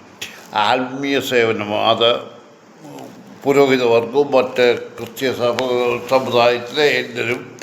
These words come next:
വിശ്വാസികളെ ഉടനോടെ സ്വർഗത്തിലേക്ക് പറഞ്ഞയക്കുന്ന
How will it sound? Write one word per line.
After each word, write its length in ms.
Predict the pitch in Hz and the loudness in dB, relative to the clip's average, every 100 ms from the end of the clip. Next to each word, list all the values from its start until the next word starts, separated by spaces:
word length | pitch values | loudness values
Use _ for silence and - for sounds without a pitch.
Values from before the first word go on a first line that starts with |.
| - - - - - - 156 147 | -14 -16 -18 -14 -4 0 2 0
വിശ്വാസികളെ 720 | 127 131 139 135 123 135 135 127 127 | 0 2 4 4 2 0 0 0 0
ഉടനോടെ 460 | 117 135 139 127 | -2 -2 0 0
സ്വർഗത്തിലേക്ക് 680 | 113 135 127 131 110 135 127 | -2 -6 -6 -6 -2 -2 -2
പറഞ്ഞയക്കുന്ന 1000 | 123 120 123 131 104 127 131 139 123 | -4 -2 0 0 -2 -10 -10 -6 -6